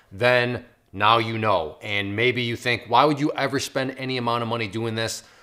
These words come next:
Well, I'm gonna show you why, and quite frankly, people just aren't aware. People, when you don't know what you don't know, the Dunning-Kruger effect, part of not knowing is what I'm gonna show you here. So like I said, I really hope you understand this and you're like,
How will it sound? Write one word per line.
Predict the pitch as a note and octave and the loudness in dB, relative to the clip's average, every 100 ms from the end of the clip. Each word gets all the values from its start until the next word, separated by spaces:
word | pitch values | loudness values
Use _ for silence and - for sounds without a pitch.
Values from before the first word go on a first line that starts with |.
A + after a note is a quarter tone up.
| _ | _
Well, | G#2+ | -2
I'm | A2 | 0
gonna | A2 | 0
show | - - G3+ | -4 4 6
you | F#3+ C#3+ | 6 6
why, | C#3 C3+ C3+ C3 - _ - | 8 8 6 0 -10 _ -4
and | D#3+ E3 | 0 2
quite | E3+ F3 | 4 4
frankly, | D#3+ D#3+ E3 E3+ | 4 2 0 -4
people | - E3+ G#3 | -2 -2 -2
just | G3 F#3 D3 - - | 0 -2 -4 -12 -2
aren't | A2+ B2 - | 0 0 -2
aware. | C3 D#3 F3 F2 - | 0 4 4 2 -4
People, | C3+ D3+ F3 F3+ F3 - - - | -6 -4 2 2 0 -6 -20 -6
when | B2 | -2
you | A#2+ | 0
don't | G#2 D3 F3 | 6 6 6
know | E3 | 2
what | E3 D3+ | 2 2
you | C#3 | 0
don't | G#2 C#3+ C#3+ | 0 0 2
know, | C#3 C3 | 0 0
the | A2+ | -2
Dunning-Kruger | F#2+ B2+ D3+ - D#3+ B2+ | -2 0 0 -2 -2 0
effect, | A#2 B2+ B2 - - _ | 0 2 2 -2 -20 _
part | - G#3 G#3 | 8 8 8
of | D3+ | 6
not | F3 G3+ D#3 | 6 6 6
knowing | F#3 E3 C3+ | 4 6 4
is | C#3 A#2 | 0 -6
what | G#2 D3+ | 4 6
I'm | D#3 | 6
gonna | D3+ | 2
show | C#3 C#3+ | 0 0
you | C3+ C3 | 2 0
here. | A2 A2 D#2+ - - | 0 -2 -2 -8 -18
So | - D#3+ | -2 0
like | E3 G#3+ | 4 6
I | F#3+ | 6
said, | E3+ E3 B2+ | 6 4 2
I | C3+ | 2
really | D3+ F#3 G#3 | 0 2 2
hope | D3+ F#3 - | 4 2 0
you | D#3+ C#3+ | -4 -4
understand | D3+ C#3+ - F3+ F3+ F3 | -2 -2 -2 -2 0 0
this | E3 | -2
and | C3+ | -4
you're | C3 | -2
like, | B2+ B2 A#2+ | 2 2 0